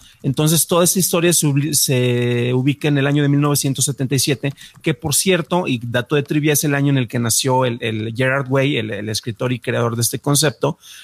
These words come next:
y, eh, se, se va narrando a través de distintos flashbacks. Y bueno, los personajes principales son, son cinco, y precisamente el, uno del, del, de los cinco es el que hace Ellen Page, y son, eh, Luther, Diego, Allison, Kanya, Klaus y Number Five.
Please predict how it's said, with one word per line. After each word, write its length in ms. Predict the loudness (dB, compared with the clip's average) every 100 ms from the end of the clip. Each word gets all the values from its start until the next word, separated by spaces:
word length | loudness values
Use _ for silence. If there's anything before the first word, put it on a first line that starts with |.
| -2
y, 340 | 2 4 4 4
eh, 280 | 4 4 4
se, 280 | 2 2
se 120 | 2 2
va 80 |
narrando 540 | 2 4 2 2 2 2
a 100 | 0
través 220 | 0 2
de 60 | 2
distintos 420 | 0 0 0 -4
flashbacks. 680 | -2 -2 -4 -6 -6 -6 _ _ -20 _ 0
Y 100 | 4
bueno, 240 | 4 4
los 140 | 2 0
personajes 440 | -2 0 0 -2
principales 640 | 0 0 0 0 2 2
son, 600 | 2 2 2 0 0 0 0
son 320 | 0 0 0
cinco, 680 | 0 2 2 0 -2 -4 -6 _ _ _
y 180 | 0 0
precisamente 760 | 2 0 2 2 2 2 0 2
el, 320 | 2 2 2
uno 180 | 4 4
del, 220 | 2 2
del, 320 | 2 2 0
de 80 | 0
los 200 | 2 2
cinco 340 | 2 2 2
es 140 | 2 0
el 120 | -2
que 80 | -2
hace 160 | 0
Ellen 160 | 0 2
Page, 240 | 2 2
y 140 | 0 0
son, 280 | 2 2 2
eh, 120 | 2
Luther, 400 | 2 4 2 2
Diego, 400 | 2 2 2 2
Allison, 480 | 2 2 0 -2 -6 _ _ -2
Kanya, 600 | 0 2 2 2 0 -2
Klaus 500 | 0 2 2 2 0
y 520 | 2 2 4 2 0 2
Number 320 | 2 2 2
Five. 260 | 0 0